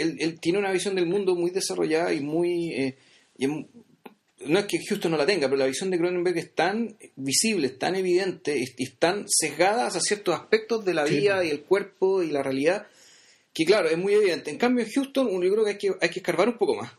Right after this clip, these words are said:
Speaker 1: Hay que, eh, no es tan claro y no, y, y no es tan evidente. Aun cuando en Houston uno sí puede encontrar un rasgo que, eh, que me, creo que con los años lo fue morigerando, o mejor dicho, fue encontrando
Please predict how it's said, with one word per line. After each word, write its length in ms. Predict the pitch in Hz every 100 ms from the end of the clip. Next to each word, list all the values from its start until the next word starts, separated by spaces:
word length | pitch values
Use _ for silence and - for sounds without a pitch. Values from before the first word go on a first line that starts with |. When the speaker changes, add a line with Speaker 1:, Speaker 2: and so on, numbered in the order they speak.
| - 143
Speaker 1:
Hay 120 | 147
que, 520 | - 165 80 80 156 - _ _ _ _ _ -
eh, 480 | 135 139 - 90 123
no 100 | 156
es 60 |
tan 120 | 170 180
claro 240 | 190 196
y 20 |
no, 80 | 190 -
y, 400 | 165 - 156 156
y 40 |
no 60 | 180
es 80 |
tan 100 | 170 180
evidente. 280 | 208 180 190
Aun 100 | 208
cuando 200 | 240 240
en 80 | 240
Houston 320 | 262 - 247
uno 160 | 226
sí 140 | 233 254
puede 160 | 247 262
encontrar 340 | 254 233 220
un 100 | 220
rasgo 480 | 214 208 196 208 208
que, 420 | - 170 185 - _ - - - _ -
eh, 460 | 147 147 147 147 _ _ _ _ _ _ _ _
que 100 | 156
me, 120 | 156
creo 140 | - 233
que 40 |
con 100 | 190
los 80 | 180
años 120 | 208
lo 40 | 180
fue 200 | 190 196
morigerando, 720 | 185 165 160 160 156 202 214
o 160 | 147 147
mejor 260 | 139 185
dicho, 360 | 175 190 - 120 -
fue 80 | 175
encontrando 480 | 170 165 170 170